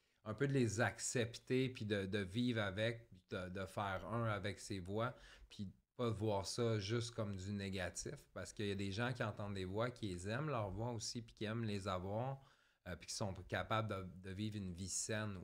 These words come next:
aussi avec tout ça, là. Mais d'accueillir ça dans nos vies, c'est, c'est pas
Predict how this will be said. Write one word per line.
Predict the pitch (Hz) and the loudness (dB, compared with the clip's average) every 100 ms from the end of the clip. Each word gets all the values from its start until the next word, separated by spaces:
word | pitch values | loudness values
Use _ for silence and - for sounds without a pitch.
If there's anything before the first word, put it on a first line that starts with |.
| 90 | -8
aussi | 87 - 113 110 | -6 -4 -2 -2
avec | 95 85 - | -2 -6 -10
tout | - | -16
ça, | - 107 | -8 -6
là. | 92 87 - - _ | -6 -10 -14 -20 _
Mais | 101 | -4
d'accueillir | 98 104 107 - 117 113 117 117 | 2 2 2 2 4 6 4 2
ça | - 123 117 | 2 2 4
dans | 110 110 | 2 2
nos | 104 92 | 0 -4
vies, | 85 120 135 | -4 -4 -2
c'est, | - 85 | -4 -4
c'est | - 87 | -6 -8
pas | 98 | -8